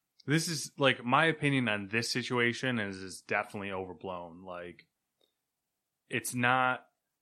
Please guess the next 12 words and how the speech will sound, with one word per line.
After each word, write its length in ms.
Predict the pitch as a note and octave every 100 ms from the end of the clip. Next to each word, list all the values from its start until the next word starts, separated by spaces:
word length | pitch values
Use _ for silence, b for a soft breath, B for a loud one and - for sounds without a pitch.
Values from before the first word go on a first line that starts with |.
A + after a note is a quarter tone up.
| _ _ _ -
it 180 | B2+
doesn't 400 | A2+ B2+ C#3+ D#3
seem 320 | - C#3+ C3+ C3
like 260 | B2 A#2+
C 240 | - C3 A#2+
D 20 |
Projekt 320 | A#2+ A2 G#2 G2+
Red's 280 | G2+ G2+
the 100 | G#2+
to-, 300 | G#2 G2+ G2+ - -
toxic 460 | A#2 A2 - A2
environment 640 | G#2 G2+ G2+ G2+ G#2 A2+